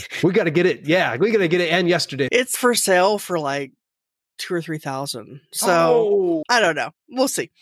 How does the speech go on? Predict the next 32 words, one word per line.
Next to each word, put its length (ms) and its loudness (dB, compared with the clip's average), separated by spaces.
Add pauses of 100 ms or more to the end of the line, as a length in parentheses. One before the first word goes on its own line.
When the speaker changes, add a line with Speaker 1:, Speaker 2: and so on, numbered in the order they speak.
(120)
Speaker 2:
I, 160 2
I 40 4
will 120 4
Speaker 1:
Keep 200 -2
checking 240 0
back 220 2
on 100 2
it. 80 -2
Here 120 0
we 80 2
go. 160 2
Uh, 160 0
so 440 -2 (280)
we, 180 2
we, 300 -2
you 180 2
like 220 2
talking 240 2
about 180 2
pension 320 0
pennies. 260 0
Here 120 0
we 80 0
go. 260 -2 (420)
I 220 2
am 160 2
the 80 2
master 520 -4
of 100 -10
pension 340 -2
pennies. 300 0
So 200 2